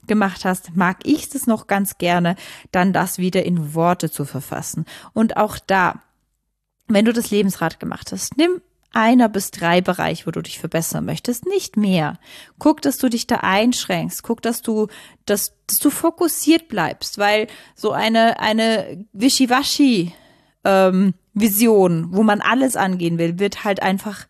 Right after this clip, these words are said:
nicht stattfinden. Also guck, was für dich in der Phase des Lebens, wo du gerade bist, Relevanz hat. Und das kann Karriere sein, das könnte Geld sein, das kann Familie sein. Mm, bei mir ist es ja sehr, sehr stark.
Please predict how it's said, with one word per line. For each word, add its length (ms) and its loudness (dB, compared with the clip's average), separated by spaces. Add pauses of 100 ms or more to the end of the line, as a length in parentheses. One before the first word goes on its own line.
(200)
nicht 240 6
stattfinden. 720 -2 (300)
Also 260 0 (280)
guck, 340 0
was 420 0 (160)
für 240 0
dich 500 0
in 140 2
der 240 2
Phase 460 -2
des 200 -8
Lebens, 480 2
wo 140 2
du 140 0
gerade 320 -2
bist, 480 -2
Relevanz 580 -2
hat. 220 -4 (280)
Und 80 0
das 140 0
kann 160 -2 (140)
Karriere 500 2
sein, 320 -2
das 180 -6
könnte 360 2
Geld 340 0
sein, 240 -4 (420)
das 240 -4
kann 480 -2
Familie 640 6
sein. 420 -8 (420)
Mm, 1120 -2
bei 140 4
mir 160 6
ist 80 0
es 100 -2
ja 100 0
sehr, 280 2
sehr 120 0
stark. 720 -2